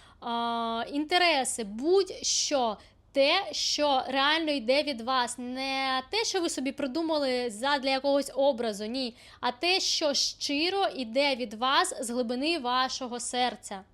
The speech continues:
Ви маєте визначити, що саме робить вас вами і що ви будете показувати цьому світу. Кожна людина унікальна, кожна людина цікава, кожна людина багатогранна і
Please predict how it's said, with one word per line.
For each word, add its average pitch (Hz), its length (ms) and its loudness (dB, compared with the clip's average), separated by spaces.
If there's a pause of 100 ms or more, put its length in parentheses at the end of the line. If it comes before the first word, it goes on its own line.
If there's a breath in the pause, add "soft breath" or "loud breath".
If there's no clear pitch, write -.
(160)
Ви 311 180 0
маєте 359 360 2
визначити, 302 480 -2
що - 240 0
саме 311 640 0
робить 262 520 0
вас 240 560 0
вами 269 640 0
і 226 120 -4
що 330 560 0
ви 269 160 -2
будете 254 320 -2
показувати 277 720 0
цьому 233 600 -4
світу. 208 680 -6 (480 soft breath)
Кожна 339 480 2
людина 294 420 0
унікальна, 240 720 -2
кожна 262 300 -2
людина 262 360 -2
цікава, 254 640 -2
кожна 320 400 2
людина 294 380 0
багатогранна 277 880 -2
і 254 200 -8